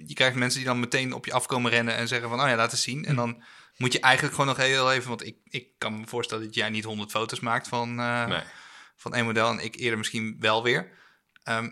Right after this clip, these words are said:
Speaker 1: en dan wil je eigenlijk nog heel even snel door die honderd gaan om er daar de beste tien even uit te pikken.
Speaker 3: Ja.
Speaker 1: Ehm, maar dat, ja, dat lukt dus ook niet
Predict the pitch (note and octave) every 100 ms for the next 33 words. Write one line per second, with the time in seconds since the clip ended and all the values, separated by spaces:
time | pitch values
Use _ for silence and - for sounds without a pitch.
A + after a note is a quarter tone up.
0 | - _ - A#2+ A#2+ A2 A#2+ B2+ A#2+ A#2+
1 | A#2+ A#2+ C3 B2 C3+ C#3 B2 B2 B2 B2+
2 | C3 B2+ - A#2+ A#2+ A#2 A#2+ A#2+ A#2+ B2
3 | - A#2+ B2 B2+ - A#2+ A2+ A2 B2 B2
4 | A2+ - G2 - - - A#2 G#2 - -
5 | _ _ _ - A#2+ A#2 A2 A2 - _
6 | _ - B2 A#2 A#2 - - - _ _
7 | _ - A2+ A2 A#2+ - C3+ C3 C3+ -
8 | C#3 D#3 D3+